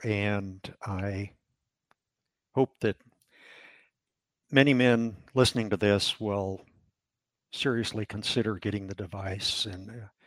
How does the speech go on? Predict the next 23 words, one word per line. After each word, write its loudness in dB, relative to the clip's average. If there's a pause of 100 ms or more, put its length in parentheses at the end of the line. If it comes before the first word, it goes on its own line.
(120)
well, -2
talking -4
to -10
their, -10 (600)
their -4
medical -6
provider, -4
and -8 (100)
if -6
it's -4
appropriate -2
for -8
their -4
situation -2
and -6
their -4
health 2
and -6
their -4
condition, -4 (1080)
get 8
the 2
device. -2